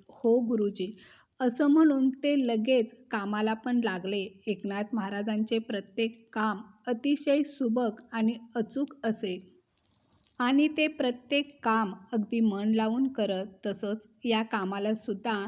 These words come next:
त्यांनी सुरुवात केली. एकदा हिशोब तपासला आणि त्यांच्या असं लक्षात आलं की या हिशोबामध्ये कुठेतरी एका पैशाची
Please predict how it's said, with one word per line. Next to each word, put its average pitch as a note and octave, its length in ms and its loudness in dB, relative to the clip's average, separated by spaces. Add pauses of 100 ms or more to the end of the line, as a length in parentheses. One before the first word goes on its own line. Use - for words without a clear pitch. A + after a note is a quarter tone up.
(220)
त्यांनी G#3 260 -2
सुरुवात G3+ 500 -4 (120)
केली. F3+ 300 -4 (280)
एकदा G3+ 420 -2
हिशोब G#3+ 380 -4 (240)
तपासला G#3 580 -4 (460)
आणि C#4 220 4
त्यांच्या C4+ 440 0 (140)
असं A#3 260 -2
लक्षात B3+ 480 -4
आलं A3 240 0 (100)
की G#3+ 200 -2 (160)
या C4 240 0
हिशोबामध्ये A3+ 880 -2 (500)
कुठेतरी D4+ 560 2 (100)
एका B3 300 0
पैशाची A#3+ 680 -2